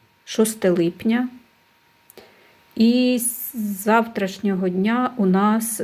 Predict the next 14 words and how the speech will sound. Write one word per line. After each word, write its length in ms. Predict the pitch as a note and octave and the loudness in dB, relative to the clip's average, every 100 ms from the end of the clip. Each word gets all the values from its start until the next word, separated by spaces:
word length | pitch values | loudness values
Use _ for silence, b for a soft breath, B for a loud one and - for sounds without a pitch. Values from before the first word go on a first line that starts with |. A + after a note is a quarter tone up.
| F#3+ | -6
стартують 720 | - G3 F#3+ - F#3+ A3 A3+ | -4 -4 -4 -2 0 0 0
магічні 540 | G3 F3+ F#3+ G3+ G3+ F#3+ | 0 2 0 -2 -4 -2
кубики 640 | - F3+ F#3+ F#3+ G3+ G3+ - - _ - | -2 0 -2 -2 -2 -2 -4 -14 _ -4
липня, 500 | G3 E3+ - F#3+ A3 A3 _ _ _ B B B B - | 0 0 -4 -8 -8 -10 _ _ _ B B B B -2
організатором 840 | G3+ G3+ G3 F#3+ F#3 F#3 F#3 F3 | 2 4 2 0 -2 0 -2 -2
якого 460 | F3 F3 B3+ A#3+ A3 | -2 -2 -2 0 0
є 400 | F3+ F#3+ A3+ A3+ | 0 -2 -2 -2
Олена 460 | G3+ F3 F3+ G3 F#3+ | -2 0 -2 -2 -4
Буганова. 640 | F#3 F3+ E3 F3+ - - G#3 _ _ _ _ _ _ _ _ b b b b b b _ _ | -6 -4 -4 -6 -8 -12 -14 _ _ _ _ _ _ _ _ b b b b b b _ _
Так, 340 | G#3 F3+ - | 0 0 0
і 80 | G#3 | 2
я 180 | A#3+ A#3 | 4 2
приготувала 1000 | A#3 G#3 G3+ G3+ G#3 G3+ F#3 E3+ F3 F#3 - _ _ _ _ - | -2 -4 -6 -6 -4 0 0 -2 -4 -6 -10 _ _ _ _ -18
шість 640 | - - F#3+ - - - | -8 -4 -4 -4 -10 -16